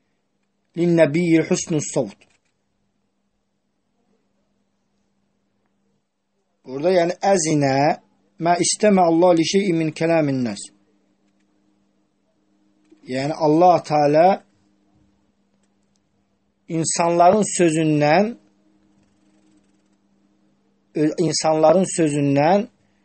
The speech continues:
yəni eşitməyi ən çox, yəni elə bil ki, Allah Teala, yəni icazə verdi və yaxud da ki, eşitməsini icazə verdi,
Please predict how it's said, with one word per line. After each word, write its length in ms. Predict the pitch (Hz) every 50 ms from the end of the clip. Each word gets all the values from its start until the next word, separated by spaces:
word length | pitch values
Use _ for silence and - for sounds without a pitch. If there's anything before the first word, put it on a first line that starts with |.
| _ _ _ _ _ _ _ _ _ _ _ _ _ _ _ _ _ _ _ _ _ _ _ _ _ _ 165
yəni 260 | 160 160 160 170 - - 151
eşitməyi 760 | - - - 170 - - 170 165 156 151 143 147 151 151 175 214 - - - _ _ _ _ _ _ _ _ _ _ _ _ _ _ _ _ _ _ _ _ _ _ _ _ _ _ _ _ _ _ -
ən 220 | 196 208 208 196
çox, 280 | - - 185 160 - -
yəni 340 | 160 156 147 147 147 147 147 - - _ _ _
elə 220 | - 151 156 156 147
bil 160 | 151 147 139
ki, 160 | - 175 175
Allah 320 | 151 165 156 151 156 147 135
Teala, 360 | - 151 151 151 151 151 165 151 - _ _ _ _ _ _ _ _ -
yəni 240 | 151 143 147 151 139 -
icazə 400 | 147 139 156 147 143 135 151 160
verdi 440 | 151 139 135 123 120 117 123 127 135 165 - _ _ _ _ _ _ _ _ _ _ _ _ _ _ _ _ -
və 140 | 151 160
yaxud 420 | 160 160 151 135 - 160 160 143 143
da 120 | 156 151
ki, 200 | - - 180 185 - _ _ _ _ -
eşitməsini 880 | 156 - - - 151 - - 170 160 147 147 - 156 151 160 175 170 139 - - _ _ _ _ _ _ _ _ _ _ _ _ _ _ _ _ -
icazə 500 | 185 156 135 156 151 147 151 147 175 170 156
verdi, 420 | 156 147 143 139 131 139 156 170